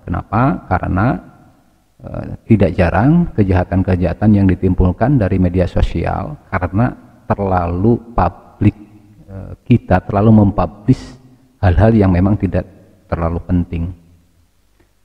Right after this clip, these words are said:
Kemudian yang ketiga, tentu bijak dalam ini hal jaga etika.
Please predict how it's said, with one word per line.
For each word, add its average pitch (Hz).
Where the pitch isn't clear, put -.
Kemudian 110
yang 92
ketiga, 117
tentu 98
bijak -
dalam 92
ini 92
hal 98
jaga 92
etika. -